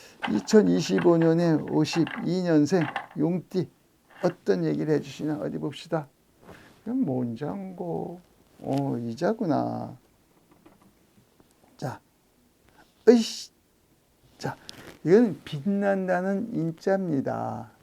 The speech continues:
이것은, 음, 준비된 자를 얘기를 합니다. 무엇이냐? 어, 요 빛나는 자는 칼을 갖다가 숫돌에 반질반질 갈아서 항시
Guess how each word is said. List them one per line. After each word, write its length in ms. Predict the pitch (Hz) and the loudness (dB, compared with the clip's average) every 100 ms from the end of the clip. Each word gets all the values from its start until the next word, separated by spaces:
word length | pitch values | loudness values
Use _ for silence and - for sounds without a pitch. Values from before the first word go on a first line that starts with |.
| - | -2
이것은, 500 | 135 165 165 202 127 - - - - - | 2 2 4 0 0 -12 -20 -20 -14 -6
음, 500 | 165 170 165 160 143 - - _ | -2 0 0 0 -4 -10 -20 _
준비된 1300 | - 190 220 240 262 254 262 262 262 240 233 220 220 | -6 2 6 6 6 6 6 8 6 8 6 6 4
자를 420 | 208 151 156 170 147 | 2 2 2 2 4
얘기를 360 | 131 139 135 | 2 2 0
합니다. 540 | 127 131 123 120 - - _ _ _ _ _ _ _ _ _ _ - | 0 -2 -2 -4 -10 -16 _ _ _ _ _ _ _ _ _ _ -10
무엇이냐? 960 | 143 156 170 170 139 131 123 135 117 - _ _ - - - 165 | 2 6 6 4 -2 0 0 -2 -2 -8 _ _ -20 -20 -20 -8
어, 600 | 135 131 127 127 123 127 | -4 -2 -4 -4 -4 -2
요 140 | 143 143 | -4 -2
빛나는 340 | 143 147 147 | 2 4 4
자는 180 | 156 185 - - _ - | 2 -2 -8 -20 _ -10
칼을 520 | - - 277 269 233 | -6 -2 2 2 4
갖다가 380 | 165 151 170 180 | 2 2 2 0
숫돌에 400 | - - 196 196 | -2 0 2 2
반질반질 720 | - 165 185 180 170 156 160 | 0 -6 -2 0 0 0 2
갈아서 260 | 147 147 160 | 2 2 -4
항시 240 | 165 | -2